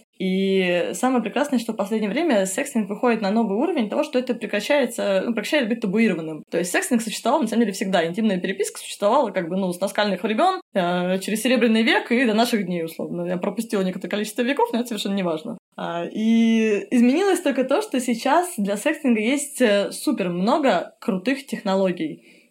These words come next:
то есть которые обеспечивают приватность, то есть которые обеспечивают, э, технологичность,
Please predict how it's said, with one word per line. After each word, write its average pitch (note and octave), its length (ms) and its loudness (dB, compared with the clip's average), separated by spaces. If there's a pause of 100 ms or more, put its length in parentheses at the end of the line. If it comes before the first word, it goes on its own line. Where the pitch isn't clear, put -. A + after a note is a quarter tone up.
(120)
то F#3 80 -2
есть F#3 140 -4
которые A3+ 300 2
обеспечивают G3 720 -2 (140)
приватность, A#3 840 2 (300)
то F3 60 -6
есть E3+ 200 -6
которые A3 320 0
обеспечивают, G3+ 1120 0
э, F#3+ 180 0
технологичность, B3 1040 0